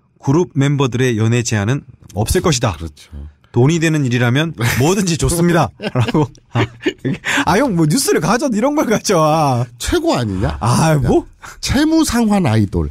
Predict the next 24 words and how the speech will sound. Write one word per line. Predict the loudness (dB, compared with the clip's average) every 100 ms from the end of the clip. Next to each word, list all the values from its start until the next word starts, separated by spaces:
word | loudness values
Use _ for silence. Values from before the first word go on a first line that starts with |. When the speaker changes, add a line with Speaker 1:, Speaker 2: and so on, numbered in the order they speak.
| -2
Speaker 1:
예. | 0 0 0
Speaker 2:
와, | 0 0 -2 -4 -6 -8 -10 -14
진짜 | -12 -4 -2 0 -2
저는, | 0 0 2 -2
Speaker 1:
예. | -6 -16
Speaker 2:
저는 | -6 -2 -2
기립박수를 | -2 -2 0 -4 -6 -6 -6
치고 | -4 -4
Speaker 1:
아, | -2
Speaker 2:
싶습니다. | -4 -6 -12 -4
Speaker 1:
아니, | -2 0 0 0 0
Speaker 2:
네. | -4 -8 -2
Speaker 1:
교육적인 | 0 0 0 0 0
거 | 0
하자며. | 0 0 0
Speaker 2:
네. | 0 0 -2 -4 -8 -8
아니, | -2 0 0
그 | -2 0
일본의 | 0 2 0 2
문화. | 0 0 -2 -2 0
Speaker 1:
예. | 0 0 -2 -4 0
Speaker 2:
일본에서는 | 2 2 0 -2 -4 -2
아이돌을 | -2 0 0 0 0
Speaker 1:
예. | 0